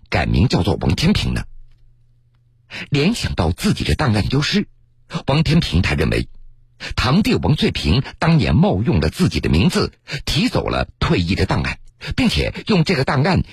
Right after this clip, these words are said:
取得了在石化企业的工作机会。在王天平看来，虽然当时退伍以后没有包分配工作，但是找工作也会优先安排退伍兵的。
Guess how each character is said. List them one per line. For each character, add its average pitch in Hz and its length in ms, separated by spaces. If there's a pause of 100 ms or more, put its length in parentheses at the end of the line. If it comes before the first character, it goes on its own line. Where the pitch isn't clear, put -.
取 - 240
得 73 160
了 - 260
在 127 140
石 - 240
化 175 220
企 - 340
业 135 140
的 - 260
工 92 220
作 - 100
机 - 160
会。 - 200 (1600)
在 233 140
王 90 220
天 170 200
平 - 180
看 80 200
来， - 140 (960)
虽 - 160
然 147 160
当 202 200
时 - 320 (100)
退 170 140
伍 101 120
以 151 100
后 - 320 (220)
没 180 140
有 80 140
包 131 180
分 185 180
配 131 140
工 180 180
作， 208 200 (600)
但 269 120
是 - 320
找 - 160
工 202 180
作 202 240 (140)
也 95 100
会 117 160
优 156 180
先 143 160
安 190 220
排 80 360 (140)
退 117 140
伍 - 140
兵 151 180
的。 - 160